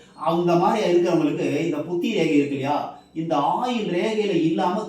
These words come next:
தனியா ஆரம்பிச்சு இந்த புத்தி ரேகை வரும் சார். தனியா ஆரம்பிச்சு பு-, புத்தி ரேகைன்னா சிறப்பான முடிவெடுத்து முடிவின் மூலமாக வாழ்க்கையில் உயர்வதற்கு வாய்ப்பு உண்டு.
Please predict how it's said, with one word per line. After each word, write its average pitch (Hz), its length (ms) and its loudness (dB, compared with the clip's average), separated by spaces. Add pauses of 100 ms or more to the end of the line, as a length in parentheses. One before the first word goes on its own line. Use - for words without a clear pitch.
தனியா 208 440 0
ஆரம்பிச்சு 180 400 2
இந்த 139 120 4
புத்தி 143 220 0
ரேகை 120 220 2
வரும் 120 240 -6
சார். - 160 -12
தனியா 175 340 0
ஆரம்பிச்சு 165 400 0
பு-, 143 260 2
புத்தி 147 200 -4
ரேகைன்னா 151 320 -2 (380)
சிறப்பான 185 680 0 (120)
முடிவெடுத்து 165 720 2 (120)
முடிவின் 196 540 0
மூலமாக 147 580 0
வாழ்க்கையில் 135 540 -4
உயர்வதற்கு 117 560 -6
வாய்ப்பு 113 320 -10
உண்டு. 113 140 -10